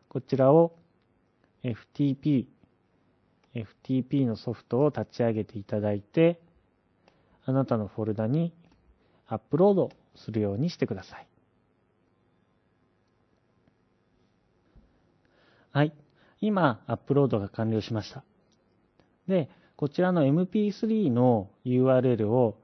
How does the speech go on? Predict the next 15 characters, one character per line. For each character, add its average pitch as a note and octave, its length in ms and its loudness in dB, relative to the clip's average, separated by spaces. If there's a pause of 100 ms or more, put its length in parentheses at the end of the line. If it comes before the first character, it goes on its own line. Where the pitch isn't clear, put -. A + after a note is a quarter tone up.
(120)
後 C#3+ 220 -2
で A2 100 0
使 - 200 -8
用 A#2 140 0
し - 100 -12
て B2+ 100 -2
い A#2+ 60 -4
き - 100 -8
ま B2+ 120 0
す A2 120 -10
の G2+ 120 -6
で、 A2+ 340 0 (680)
ど F#3+ 120 0
こ - 120 -14
か - 280 0